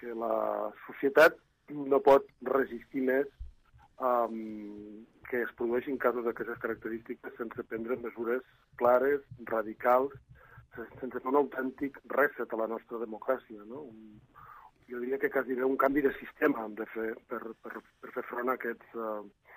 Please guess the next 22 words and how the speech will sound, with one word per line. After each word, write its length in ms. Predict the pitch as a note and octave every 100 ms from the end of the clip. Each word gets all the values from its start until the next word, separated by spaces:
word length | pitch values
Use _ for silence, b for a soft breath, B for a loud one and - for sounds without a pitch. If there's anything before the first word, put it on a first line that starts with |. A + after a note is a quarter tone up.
| B -
a 80 |
aquests 220 | A#2 - -
problemes. 460 | C3 A#2 G#2+ G#2+ G2+
El 120 | A2+
president 420 | B2 B2+ D3 D3+
deia 300 | D3 D3 D3+ - b b b b -
que 100 | D3
calia 300 | C#3 C#3 C3+ -
fer 100 | C#3
net, 380 | C#3+ F#3 A3+ - -
eh, 240 | C3+ B2 D3
i 80 |
es 60 | -
posava 380 | - C3+ C#3+ E3+ - _ _ -
<clears throat> 320 | A#3 G3 E3+
una 100 | D3
mica 240 | C#3 - D3
per 140 | C3+
sobre 240 | - C3+ C3
de 80 | C3
tots, 220 | G#3+ - C#3
no? 140 | F#3+